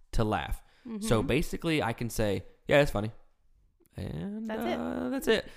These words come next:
Speaker 1: I mean, do you really give a shit about, like, character development and, and plot and all that, uh, in a comedy? Not really.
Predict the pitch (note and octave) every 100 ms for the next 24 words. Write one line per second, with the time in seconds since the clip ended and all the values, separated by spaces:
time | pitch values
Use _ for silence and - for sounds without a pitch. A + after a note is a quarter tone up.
0 | - - - C3 B2 A2 A2+ D3 D#3+ C3
1 | C#3+ - D3 C#3 C3+ B2+ - G#2+ - G#2
2 | G#2+ G#2+ A2+ A2+ - A2 A2 A2+ A2+ A2
3 | G2 - D#2 C#2 - - - G2 - -
4 | - F#2+ G2+ F#2+ F#2+ F#2+ G2+ F#2 F2+ F2+
5 | F#2+ F#2+ G2 - - _ - A2 G#2 G#2
6 | - G#2 G2 G#2 G2+ A2 C3+ - _ -
7 | G4 E4+ F#4 G#2+